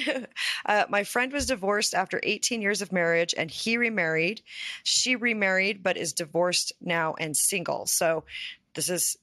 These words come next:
now she's single again. She was married to this guy for more than ten years, uh, and says, "Can she sign up to collect half of her first husband's Social Security now?"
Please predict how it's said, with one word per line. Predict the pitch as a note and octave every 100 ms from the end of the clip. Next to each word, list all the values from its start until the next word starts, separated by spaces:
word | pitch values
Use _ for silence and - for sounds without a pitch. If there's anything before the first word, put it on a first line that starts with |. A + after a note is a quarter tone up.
| _ -
now | F3
she's | F3+ F#3 -
single | B3+ A3+ G3
again. | F3 E3 D#3+ E3 - -
She | - -
was | E3+ F#3+ G3
married | G#3+ G#3
to | G#3
this | G#3+
guy | - F#3
for | - F3
more | D#3 E3
than | G3+
ten | A3+ A3+ A#3
years, | F3 F3 G3 - - - - -
uh, | E3+ F3
and | D#3 F3+
says, | F#3 F3
"Can | - - A3 B3+ C#4 -
she | - A#3
sign | - A3 A3 -
up | G3 -
to | -
collect | G3 F#3 F3 -
half | E3+ F3
of | F3
her | E3+
first | D3+ - A3+ C#4+ -
husband's | - G#3 - F3+ F3 F3 - -
Social | - F#3 G#3+
Security | G#3 - - G3 F#3+ D3+ C#3 C#3 - - - - -
now?" | E3+ F3 D#3+ - -